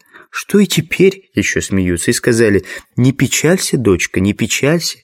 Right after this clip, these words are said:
потому что и здесь это прекрасно делают. Нейрбал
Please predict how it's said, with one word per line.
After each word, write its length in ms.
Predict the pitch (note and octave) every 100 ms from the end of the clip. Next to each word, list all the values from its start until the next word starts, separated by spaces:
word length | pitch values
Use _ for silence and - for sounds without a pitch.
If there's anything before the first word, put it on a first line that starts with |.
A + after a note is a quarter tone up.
| _ - - _ _
потому 320 | - A#2 A#2
что 220 | A2 -
и 40 | F#2+
здесь 340 | F2+ B2+ -
это 160 | D#3+ -
прекрасно 500 | - - - - -
делают. 440 | G1+ - G1+ _ _ _ _ _ _ _ _ _ _ _ _ -
Нейрбал 920 | G#2 A2 A2+ G#2 F#2 F2 G2 D#3 -